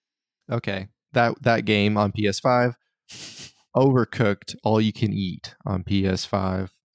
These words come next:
Planet Coaster Console Edition on P S five. Sackboy on both.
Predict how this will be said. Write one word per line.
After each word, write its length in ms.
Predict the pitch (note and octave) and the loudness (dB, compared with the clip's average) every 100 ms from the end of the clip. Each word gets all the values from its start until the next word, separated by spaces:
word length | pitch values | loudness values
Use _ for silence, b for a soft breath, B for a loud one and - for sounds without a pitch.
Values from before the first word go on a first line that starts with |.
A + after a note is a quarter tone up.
| _ _ _ | _ _ _
Planet 320 | - G#2+ G2+ | -2 -2 -2
Coaster 600 | - A2 G#2 - A2 G#2+ | 0 0 0 0 -2 -2
Console 480 | - A2+ G#2 A2+ G#2 | -2 -4 -2 -2 -2
Edition 440 | F#2+ G#2 - A2 | 0 -2 -2 -2
on 140 | G#2 G2+ | -2 -2
P 180 | A2 G#2 | -2 -2
S 140 | - | -2
five. 440 | A2+ G#2+ G#2 G2+ - - | -2 0 -2 -4 -8 -8
Sackboy 760 | - B2+ A#2+ - A#2 A#2 - | -2 0 0 2 2 4 4
on 460 | G2+ G2 F#2+ F#2 F2+ - | 4 4 4 2 -2 -4
both. 500 | G#2+ G2+ G#2 - - | 0 2 0 -6 -20